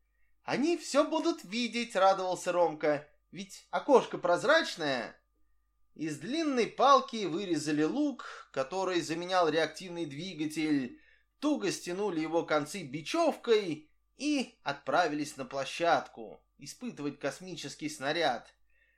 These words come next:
Ракета действовала безотказно. Взлетев метров на тридцать-сорок, она переворачивалась,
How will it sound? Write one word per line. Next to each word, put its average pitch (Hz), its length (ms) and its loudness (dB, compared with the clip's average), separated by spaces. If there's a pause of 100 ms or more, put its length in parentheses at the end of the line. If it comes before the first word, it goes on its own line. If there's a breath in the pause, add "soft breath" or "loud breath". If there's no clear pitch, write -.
(140)
Ракета 247 580 2
действовала 175 680 0
безотказно. 143 1300 4 (280)
Взлетев 147 640 -2
метров 156 460 -2
на 165 120 4
тридцать-сорок, 220 1300 6 (280 soft breath)
она 180 280 4
переворачивалась, 165 1300 2